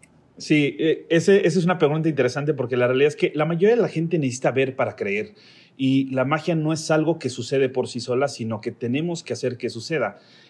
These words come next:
Y antes de hacer que suceda, tenemos que creer en ella para poder ver realmente los resultados que puede generar. Entonces, sí es importante creer en la magia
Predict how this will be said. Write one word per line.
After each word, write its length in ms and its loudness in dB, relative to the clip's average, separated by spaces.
Y 140 2
antes 260 -2
de 60 0
hacer 340 -2
que 100 -4
suceda, 600 -2
tenemos 380 -2
que 180 -2
creer 380 0
en 140 -2
ella 280 -2
para 220 -2
poder 320 -4
ver 420 2
realmente 560 0
los 140 -4
resultados 540 -2
que 100 -8
puede 240 -4
generar. 420 -10
Entonces, 360 -4
sí 200 2
es 140 0
importante 680 -2
creer 380 2
en 100 -2
la 80 -2
magia 500 -4